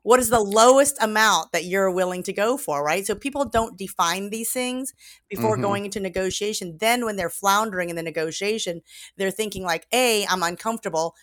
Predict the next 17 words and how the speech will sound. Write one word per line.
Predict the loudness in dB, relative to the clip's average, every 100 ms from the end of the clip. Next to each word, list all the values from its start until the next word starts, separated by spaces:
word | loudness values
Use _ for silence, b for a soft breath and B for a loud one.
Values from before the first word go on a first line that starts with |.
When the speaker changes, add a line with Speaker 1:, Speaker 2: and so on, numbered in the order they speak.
| b
Speaker 1:
B, | -4 -2 -2 -2
I | 0
don't | 0 -2
know | -4
where | -2
to | -2
go | 0 -2
from | -2 -8
here." | -6 -6 -6 b b -8
And | -6
it's | -4 -6
because | -6 -6
they | -6
did | -6 -4
not | -6
prepare | -8 -8 -6
themselves. | -6 -10 -10 -10 -14